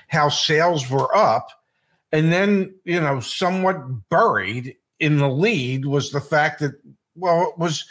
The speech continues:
fleet sales that were up. Retail sales were not necessarily up, but fleet sales are up. Now, that's not to say that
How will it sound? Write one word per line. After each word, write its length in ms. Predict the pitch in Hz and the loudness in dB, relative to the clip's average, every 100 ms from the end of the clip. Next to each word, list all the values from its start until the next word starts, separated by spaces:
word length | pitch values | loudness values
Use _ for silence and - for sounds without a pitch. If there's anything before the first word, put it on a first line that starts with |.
| - _ | -20 _
fleet 460 | - 220 320 311 | -6 -2 -2 -2
sales 580 | - 151 123 95 92 - 127 | -4 0 0 0 -6 -8 -6
that 180 | 131 | -4
were 240 | 135 127 120 | 0 0 0
up. 240 | 101 - _ _ - _ | -2 -4 _ _ -20 _
Retail 560 | 170 285 320 233 196 165 | -4 -2 0 0 2 2
sales 480 | - 139 135 127 131 | 0 0 0 -2 -2
were 120 | 135 | -2
not 280 | 127 131 131 | 0 -2 -4
necessarily 840 | 117 107 - 127 107 107 98 95 | -6 -4 -2 -2 -2 -4 -4 -4
up, 340 | 90 139 - _ _ - | -2 -2 -4 _ _ -6
but 140 | 302 | -6
fleet 400 | - 311 370 370 | -6 -2 -2 0
sales 440 | - - 113 90 87 | -4 0 0 -2 -6
are 200 | 85 82 | -8 -10
up. 160 | - _ _ - | -14 _ _ -6
Now, 320 | 214 202 165 - _ _ _ _ _ _ - - | -2 0 -2 -10 _ _ _ _ _ _ -20 -6
that's 400 | 143 214 220 - | 2 2 2 0
not 280 | 208 220 214 | 2 2 0
to 100 | 175 | -2
say 800 | - - 240 196 92 104 151 - - - - | 0 2 2 2 0 -2 -6 -8 -20 -20 -4
that 320 | 151 156 156 | 0 0 -2